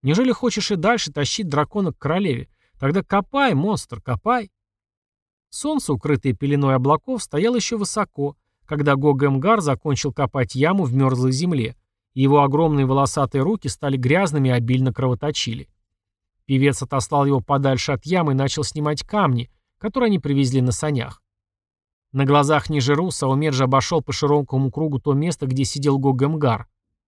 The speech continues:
Гигант смотрел затуманенным и недоверчивым взглядом,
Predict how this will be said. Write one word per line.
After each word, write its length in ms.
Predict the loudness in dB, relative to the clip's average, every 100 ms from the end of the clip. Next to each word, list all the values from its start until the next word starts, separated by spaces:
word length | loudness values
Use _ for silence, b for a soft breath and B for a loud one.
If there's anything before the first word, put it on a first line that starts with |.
| _ _ _ _ _ -2
Гигант 400 | 0 2 2 0
смотрел 340 | -2 2 2
затуманенным 720 | 2 0 0 0 2 2 2
и 40 | 2
недоверчивым 560 | 2 2 2 0 -4
взглядом, 580 | -2 0 2 2 0 -4